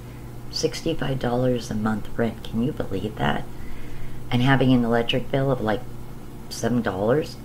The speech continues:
<laughs> Yeah, right? Wish we could have that kind of perk now. <laughs> No luck. The holidays in my town, and it was a smaller city than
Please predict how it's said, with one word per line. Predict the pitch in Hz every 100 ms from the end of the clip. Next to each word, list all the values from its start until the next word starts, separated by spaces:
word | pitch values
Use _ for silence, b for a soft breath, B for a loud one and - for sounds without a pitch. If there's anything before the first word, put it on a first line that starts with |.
| - 220
<laughs> | - - - - B B B
Yeah, | 147 131
right? | 110 120 -
Wish | 120 117 -
we |
could | 131 123
have | 123 127
that | 131 127
kind | - 127 123
of | 117
perk | 131 117 131
now. | 127 139 107 -
<laughs> | 120 - 98
No | 98 110 127 131
luck. | 127 107 117 - - B B B B B B B B B - - - - - - - - -
The | -
holidays | - 143 165 160 160 156 151 - - - - - - -
in | 143 143
my | 139 131
town, | 120 107 98 - - - - - - - -
and | 127
it | 117
was | 123
a | 117
smaller | - 123 117 156 156
city | - 139 127 113
than | 113 104